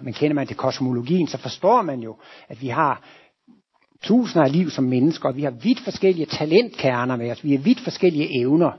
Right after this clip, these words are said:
og det er jo det, der er kunsten, at undervise børn efter deres evner og talenter, og dermed altså også at undervise dem i det, der interesserer dem. Og med hensyn til det der med pædagogikken, så er jo kunststykket sådan, så også som jeg har forstået på Martinus, det er,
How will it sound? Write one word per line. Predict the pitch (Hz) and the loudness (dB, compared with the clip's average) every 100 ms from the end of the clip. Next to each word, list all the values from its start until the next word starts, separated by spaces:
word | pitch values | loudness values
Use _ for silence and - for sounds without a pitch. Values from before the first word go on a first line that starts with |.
| - - _ | -14 -20 _
og | 120 | -16
det | 113 | -14
er | |
jo | 110 | -4
det, | 190 254 | 0 4
der | 233 | 4
er | |
kunsten, | - 165 165 - - - _ - | 4 -6 -8 -14 -18 -20 _ -10
at | - | -8
undervise | - 156 175 131 147 - 107 - _ - | 0 2 4 2 -4 -6 -10 -14 _ 0
børn | 156 117 | 0 0
efter | 127 - | -6 -6
deres | 117 117 - - _ _ _ _ | -6 -6 -8 -14 _ _ _ _
evner | 147 165 185 | -6 -2 0
og | 143 | -2
talenter, | 139 131 160 113 | -4 -4 -6 -8
og | 113 | 0
dermed | 208 247 170 151 | 2 2 2 0
altså | 127 - | -2 -6
også | 127 160 | -6 -6
at | 135 | -8
undervise | - 165 190 151 139 120 | -8 -4 -2 -4 -10 -14
dem | 113 117 _ - | -14 -14 _ -2
i | 196 185 - - | 0 0 -4 -2
det, | 147 160 - | -2 -2 -6
der | 135 131 | -6 -6
interesserer | - 123 - - 220 196 113 | -10 -14 -14 -6 -4 -4 -6
dem. | 95 85 _ _ _ _ _ _ _ _ _ _ _ _ _ _ - _ - | -16 -18 _ _ _ _ _ _ _ _ _ _ _ _ _ _ -20 _ -16
Og | - | -6
med | 135 | 0
hensyn | 180 220 208 | 0 0 -4
til | 160 | 2
det | 185 | 4
der | 175 | 6
med | 135 | 4
pædagogikken, | 131 147 135 127 120 180 196 165 - - - | 0 -2 -2 -6 -4 -4 -2 -4 -6 -20 -10
så | - | 0
er | 175 214 | 6 6
jo | 226 | 6
kunststykket | - 185 - - 147 131 | 4 0 0 0 0 0
sådan, | - 135 120 | -4 -4 -6
så | - | -2
også | 147 143 | -2 0
som | 139 | -2
jeg | 131 | 0
har | 127 110 | 0 -2
forstået | - 110 160 135 | -8 0 2 2
på | 127 | 2
Martinus, | 117 - 127 123 | 0 0 -2 -4
det | - 160 151 | -4 0 4
er, | 165 | 2